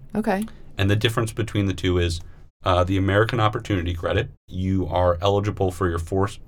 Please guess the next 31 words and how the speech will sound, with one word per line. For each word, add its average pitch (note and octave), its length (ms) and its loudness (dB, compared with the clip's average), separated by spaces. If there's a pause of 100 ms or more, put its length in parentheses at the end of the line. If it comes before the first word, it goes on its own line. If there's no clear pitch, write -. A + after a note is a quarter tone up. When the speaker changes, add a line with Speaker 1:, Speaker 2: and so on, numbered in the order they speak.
Speaker 2:
first G#2 260 2
four F#2 240 0
years E2+ 300 0
of D2+ 80 -6
secondary F2+ 600 -2
education, F2 720 -4 (520)
and G2 120 0
then F2+ 120 2
after A#2 420 0
that, F2 340 2
you F#2 140 -4
can F2 120 -8
take F#2 220 -4
the F#2 100 -2
Lifetime E2+ 560 0
Learning F2 260 0
Credit E2+ 300 0 (280)
for F#2 260 4
as F2 180 0
long G#2 460 4
as F2 460 0 (360)
you're F2+ 200 4
alive. D#2 480 0 (140)
It's, E2+ 260 -4
uh, E2+ 240 2
it's E2 140 -6
available F2+ 400 2
for E2 160 -4
anyone. E2 480 -6
So F2 220 -2
even F2+ 340 0